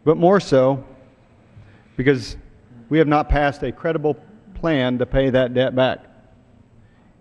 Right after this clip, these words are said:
Every child born in America today owes the federal government over forty-six thousand dollars, and that bill rises every day. The times we are in demand that we look at the effectiveness of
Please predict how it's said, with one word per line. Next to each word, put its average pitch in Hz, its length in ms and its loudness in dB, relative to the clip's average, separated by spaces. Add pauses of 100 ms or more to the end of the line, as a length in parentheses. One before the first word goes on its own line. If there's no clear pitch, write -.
Every 147 220 2
child 156 360 2
born 151 220 4
in 139 100 2
America 143 360 0
today 143 520 2
owes 143 200 2
the 127 120 -8
federal 147 320 0
government 139 480 -2 (100)
over 120 200 -4
forty-six 151 600 0
thousand 156 460 -4
dollars, 113 520 -2 (600)
and 123 140 -6
that 120 160 -2
bill 131 200 4
rises 120 400 0
every 127 200 2
day. 123 240 0 (880)
The 143 100 0
times 175 420 0
we 170 160 0
are 165 180 4
in 139 260 2
demand 135 600 2 (540)
that 143 140 2
we 139 100 4
look 156 220 2
at 139 100 -2
the 139 120 0
effectiveness 151 840 -4
of 120 180 -12